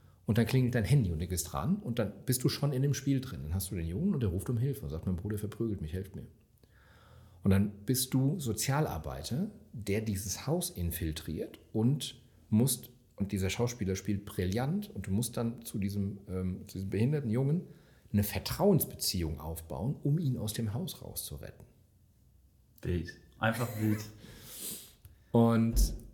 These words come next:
Speaker 1: das war halt auch wieder so ein Ding, wo wir dann zu zweit gespielt haben und wir haben dann halt auch immer dieses, wir gehen rein und es wird immer sofort, äh, geredet, ne? Also was sehe ich an der Wand, da sehe ich das, da sehe ich das, da sehe ich das, da sehe ich das.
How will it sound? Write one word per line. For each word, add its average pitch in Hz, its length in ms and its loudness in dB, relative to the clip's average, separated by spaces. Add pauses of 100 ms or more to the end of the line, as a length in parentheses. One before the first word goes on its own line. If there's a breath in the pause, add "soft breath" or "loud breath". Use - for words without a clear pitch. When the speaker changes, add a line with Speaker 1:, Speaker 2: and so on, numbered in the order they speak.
(140)
Speaker 1:
das 131 180 4
war 175 100 8
halt 147 140 4
auch 147 180 2
wieder 175 200 6
so 165 100 2
ein 165 100 2
Ding, 175 260 4
wo 135 140 4
wir 127 120 4
dann 120 440 2
zu 143 100 10
zweit 117 300 6
gespielt 131 420 2
haben 165 220 2
und 104 100 0
wir 104 80 2
haben 123 120 2
dann 113 140 2
halt 123 160 0
auch 113 120 -2
immer 123 160 0
dieses, 113 260 0
wir 104 80 0
gehen 107 180 0
rein 104 300 0
und 101 80 0
es - 120 -2
wird 101 120 -4
immer 98 140 0
sofort, 101 480 -2
äh, 98 180 -2
geredet, 104 560 -2
ne? 131 120 0
Also 104 160 -4
was 92 140 -4
sehe 101 100 -2
ich 87 120 -6
an 90 80 -2
der 98 180 -4
Wand, 98 200 -4
da 92 80 -2
sehe 92 80 -4
ich 92 80 -6
das, 101 160 -4
da 87 100 -6
sehe 90 100 -4
ich 95 80 -6
das, 101 140 -4
da - 100 -12
sehe 85 100 -6
ich 90 60 -8
das, 95 180 -10
da 90 60 -8
sehe 76 100 -8
ich 80 60 -10
das. - 200 -10